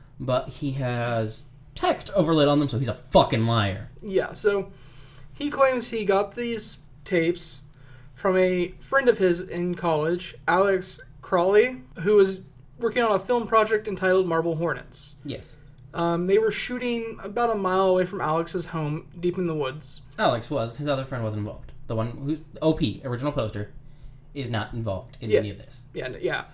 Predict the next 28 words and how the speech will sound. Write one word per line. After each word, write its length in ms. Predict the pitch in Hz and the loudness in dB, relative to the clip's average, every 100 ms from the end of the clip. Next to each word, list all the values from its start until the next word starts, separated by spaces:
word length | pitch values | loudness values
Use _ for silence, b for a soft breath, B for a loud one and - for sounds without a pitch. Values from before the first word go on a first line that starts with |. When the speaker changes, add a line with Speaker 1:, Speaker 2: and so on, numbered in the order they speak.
| B B B B - | B B B B 0
Speaker 2:
Um, 220 | 175 180 | 2 4
the 60 | |
narrator 340 | 190 196 196 185 | 4 6 8 6
is 80 | 170 | 4
not 140 | 160 | 0
involved 240 | 143 131 | -2 -6
with 80 | 131 | -8
any 160 | 131 - | -14 -16
of 80 | - | -18
this. 180 | - - - | -18 -18 -12
So 640 | - 196 190 190 185 180 - - - - - - - | 4 8 10 10 8 2 -6 -18 -20 -20 -20 -20 0
his 280 | 196 190 | 6 6
friend 300 | 185 220 220 | 6 2 4
gave 140 | 202 208 | 6 6
him 80 | 214 | 4
these 160 | 208 | 2
videos 220 | 185 185 | 6 8
because 160 | 180 180 | 6 2
he's 180 | 180 180 | 0 2
like, 160 | 170 | 2
"I 80 | 143 | 4
just 120 | 175 | 4
don't 100 | 175 | 4
wanna 100 | 175 | 2
see 140 | 160 190 | 0 -4
these 180 | 202 196 | -2 -2
any-, 240 | 196 202 | -2 -2
anymore." 760 | 95 - 196 202 196 190 190 | -4 -6 -4 -2 0 0 -2